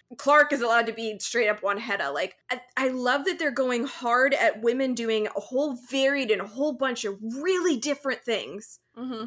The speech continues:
Speaker 1: And the men are just kinda going, "How do we get to peace?"
Speaker 2: Eh, I see what you did there.
Speaker 1: Yeah. I just, I think
Speaker 2: So
Speaker 1: it's cool.
Speaker 2: So Balark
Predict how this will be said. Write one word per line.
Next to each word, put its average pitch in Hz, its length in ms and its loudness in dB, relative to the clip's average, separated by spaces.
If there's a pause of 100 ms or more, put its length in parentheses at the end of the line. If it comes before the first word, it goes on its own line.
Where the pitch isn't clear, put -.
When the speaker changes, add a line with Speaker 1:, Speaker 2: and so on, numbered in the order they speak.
(140)
Speaker 1:
And 269 200 4
the 254 80 2
men 277 180 2
are 294 100 0
just 254 220 -2
kinda 233 240 0
going, 214 380 2 (240)
"How 254 260 2
do 233 100 4
we 240 140 0
get 202 240 0
to 233 80 -10
peace?" - 500 -14 (460)
Speaker 2:
Eh, 175 460 -8
I - 40 -12
see 165 140 -14
what 165 160 -14
you 180 60 -16
did 202 160 -10
there. 92 360 -10
Speaker 1:
Yeah. 123 840 -2 (240)
I 285 100 2
just, 415 180 2
I 220 120 2
think 233 140 6
Speaker 2:
So 466 40 4
Speaker 1:
it's 226 140 -4
cool. - 540 2 (640)
Speaker 2:
So 262 200 -2
Balark 247 540 2